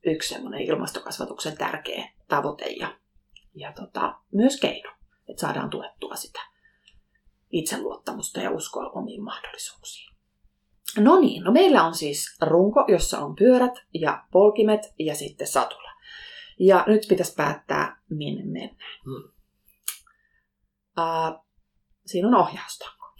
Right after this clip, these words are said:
Speaker 2: Joo.
Speaker 1: <laughs> Kyllä. Ja ohjaustangolla, ää, me, ää, valitaan se suunta,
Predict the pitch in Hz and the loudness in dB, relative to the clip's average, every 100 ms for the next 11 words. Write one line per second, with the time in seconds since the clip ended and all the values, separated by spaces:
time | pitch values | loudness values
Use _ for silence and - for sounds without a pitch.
0 | - - 226 - - - 247 160 - 220 | -6 -2 0 -2 -6 2 6 6 4 0
1 | 151 185 143 - 220 - 226 - - - | 6 6 6 0 -4 -2 -4 -4 -2 6
2 | 196 214 359 415 320 196 - 262 269 254 | 8 8 6 6 6 4 2 2 6 6
3 | 208 165 156 151 - _ 165 156 156 156 | 6 6 6 4 -2 _ -2 0 0 0
4 | 170 165 160 - _ _ _ _ - 160 | 2 4 2 0 _ _ _ _ -2 0
5 | 156 156 - - 202 226 185 170 156 151 | 0 -2 -4 2 6 8 8 4 -2 -2
6 | 160 190 165 143 - | 4 6 6 2 -4